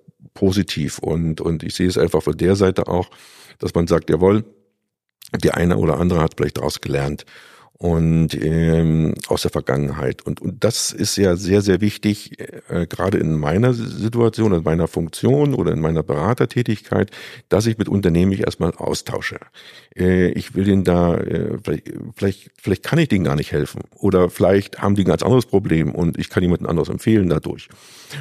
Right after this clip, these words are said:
Und, ähm, und das ist ein ganz, ganz wichtiger Punkt. Nicht, nicht gleich von vornherein, ach, nee, und, hm, dies und jenes. Und ich weiß ja, wie es,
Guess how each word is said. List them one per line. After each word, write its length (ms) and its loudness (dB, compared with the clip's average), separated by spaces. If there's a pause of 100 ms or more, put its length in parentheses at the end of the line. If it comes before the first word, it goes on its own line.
(100)
Und, 580 2
ähm, 560 2
und 160 -2
das 120 -2
ist 200 -4
ein 140 -4
ganz, 240 0
ganz 200 0
wichtiger 380 -2
Punkt. 440 -2
Nicht, 240 -4
nicht 180 -2
gleich 200 0
von 120 -6
vornherein, 540 2
ach, 160 -8 (100)
nee, 180 -4
und, 240 -4
hm, 200 -2
dies 200 -6
und 120 -8
jenes. 280 2 (460)
Und 140 -4
ich 100 -6
weiß 220 2
ja, 100 2
wie 80 0
es, 160 -6